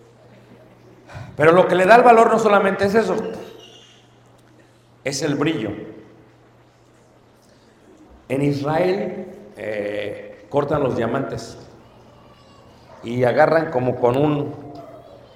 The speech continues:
eh, microscopio, con un lente, para ver el brillo.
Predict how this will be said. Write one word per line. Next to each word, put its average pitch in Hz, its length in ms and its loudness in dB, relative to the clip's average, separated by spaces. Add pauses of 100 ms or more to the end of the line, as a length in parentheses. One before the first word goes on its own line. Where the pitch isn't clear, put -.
(400)
eh, 104 880 -2 (680)
microscopio, 123 840 -2 (520)
con 117 120 -8
un 156 160 0
lente, 147 560 -6 (1040)
para 127 220 10
ver - 680 2
el 135 160 0
brillo. 143 380 -2